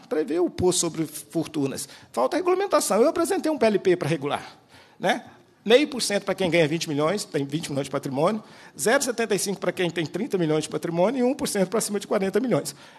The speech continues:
Eu acho que isso, isso dá cem bilhões de reais de acordos entendidos. Dá pra fazer uma renda básica universal pra todos os vinte e três milhões abaixo da pobreza ganhar quinhentos reais por mês. Eu acho que nós temos que cobrar numa direção e distribuir na outra.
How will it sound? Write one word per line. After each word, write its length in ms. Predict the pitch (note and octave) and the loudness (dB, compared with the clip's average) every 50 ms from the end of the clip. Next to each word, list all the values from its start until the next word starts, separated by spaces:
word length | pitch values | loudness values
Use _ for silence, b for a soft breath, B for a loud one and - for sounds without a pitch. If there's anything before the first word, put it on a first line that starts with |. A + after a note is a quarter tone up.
| b - | b -4
Eu 120 | E4+ F4+ | 0 2
acho 160 | G4+ - - | 2 2 0
que 80 | - G3 | -2 -6
isso, 120 | - - - | -6 -2 0
isso 200 | C4 - - - | 0 0 4 4
dá 120 | D4 C#4 | 4 4
cem 400 | - - - - - D4 F4 F4+ | 4 2 2 6 6 6 6 6
bilhões 400 | F4 D#4 C#4+ A#3+ A3+ A3 A#3 A3 | 4 2 4 6 6 4 4 2
de 60 | F#3+ F#3 | 2 2
reais 440 | F3 F3+ F3 F#3 F#3+ F3+ - - b b b b b _ | 4 6 6 6 4 2 -4 -8 b b b b b _
de 120 | F#3 F#3+ | 0 0
acordos 420 | F3+ F3+ - F3 F3 E3 E3+ D3 | 0 2 4 2 4 4 2 0
entendidos. 640 | F3+ F3 F3 F#3 F3 B2+ - A2+ G2 - - - - - | -2 0 0 0 -2 -2 -2 -6 -8 -8 -10 -12 -10 2
Dá 120 | F#3 G#3 A#3+ | 4 4 6
pra 140 | A3+ D4+ - | 6 2 4
fazer 240 | - A#3 G#3+ G3+ | 4 4 4 6
uma 100 | G#3+ G#3+ | 4 4
renda 240 | F#3 F#3+ A3 A3 G#3+ | 4 4 4 4 4
básica 380 | F#3 F3 F#3+ G3 G#3+ G#3+ - G#3 | 6 8 8 8 6 4 2 0
universal 560 | F3+ E3+ F3 D3 - - F#3 G3+ A3+ B B B B B B _ | 2 2 2 2 4 4 4 4 4 B B B B B B _
pra 100 | - F#3+ | 0 0
todos 320 | - - A#3 C4+ C#4+ B3 | 4 6 6 6 6 4
os 60 | F3+ | -2
vinte 160 | G3+ A3 G#3+ - | -2 -2 -2 -2
e 60 | - | 2
três 240 | G#3+ G#3 G3+ F#3 E3+ | 4 4 4 4 4
milhões 520 | G3 F#3 F3+ F3 F3 E3+ D#3 - - - - | 0 2 2 2 2 2 0 -4 -6 -2 -2
abaixo 380 | F3+ D#3+ D3+ E3 F3 E3+ - - | -2 2 4 4 4 4 2 -2
da 80 | F#3 | -2
pobreza 480 | - - D#3+ C3+ D#3+ F3 G3 G#3+ G3+ G#3 | 0 0 -2 2 6 6 6 6 4 4
ganhar 200 | A3 G#3 G3 G3 F#3+ | 4 6 4 4 4
quinhentos 260 | - F#3+ F#3 F3 - | 2 -2 -2 0 -2
reais 240 | F3 D#3+ E3 D#3+ - | -2 0 0 -2 -2
por 140 | - D3 A#2+ | -2 -4 -2
mês. 260 | A#2 F#2+ - - B B B B B B B | -2 -4 -6 -8 B B B B B B B
Eu 160 | - D#3+ E3 | 0 6 6
acho 140 | F3 G3 G#3+ | 6 6 6
que 60 | G3+ | 2
nós 100 | F#3+ E3+ | -2 -2
temos 160 | - F3 E3 E3 | -2 -4 -6 0
que 60 | - | 2
cobrar 360 | F3+ E3 D3 F#3 G#3+ B3+ F#4 | 2 4 6 6 6 6 6
numa 240 | F#4 D#4+ C4+ A#3 A3+ | 4 2 2 2 4
direção 640 | - G#3+ G3+ F#3+ D3+ - - G#3 A3 A#3+ - B3+ B B B B B | 4 4 4 4 2 4 4 6 6 6 4 0 B B B B B
e 100 | F#3+ G#3 | -2 0
distribuir 420 | G3+ - - G#3 F#3 F3+ G3+ G3+ | 0 0 -4 -4 0 4 4 6
na 120 | G#3 G#3 G3 | 6 6 4
outra. 320 | D#3 C3 A2+ - - - | 4 2 0 -2 -6 -14